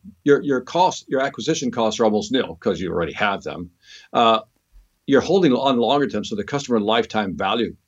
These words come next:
you know, cycle could be extended. That means they're worth more over time. And again, the, the upselling piece is just mentioning something you have and you have the way in. So I would focus,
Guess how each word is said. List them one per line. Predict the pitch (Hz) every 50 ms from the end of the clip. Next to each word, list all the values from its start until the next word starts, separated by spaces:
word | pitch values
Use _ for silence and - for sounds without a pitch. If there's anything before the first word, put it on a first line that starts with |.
| _ _ _
you | - 123
know, | 113 98
cycle | - - 117 92 90 95 95
could | 90 - 107 95
be | 87 101
extended. | 95 92 - - - 139 107 90 87 92 90 _ _ _ _ _ _ _ _ _ _ - -
That | 127 120 107
means | 110 104 90
they're | 98 95
worth | 98 95 110 104 - -
more | 107 107 104 - -
over | 120 110 92 98 95
time. | 80 107 110 104 98 95 92 90 _ - - - - - - _ _
And | - 156
again, | 160 147 131 160 202 226 165 95 82 80 - _ _ _ _ _ _ -
the, | 127 135 135 135 - -
the | - 139 135 - -
upselling | 156 175 170 - 202 165 127 -
piece | 131 120 - -
is | 104
just | 104 131 117 - -
mentioning | 107 110 123 98 - 135 127 117
something | - - 123 107 123 117
you | 110 113 101
have | 101 117 120 117 107 104 110 110
and | 123 120
you | 110 104
have | 113 113 104
the | 113
way | 95 101 101 98 110
in. | 131 139 110
So | - - 107 87 -
I | - 127 147 185
would | 190 165 123 -
focus, | - 123 120 117 - 117 - -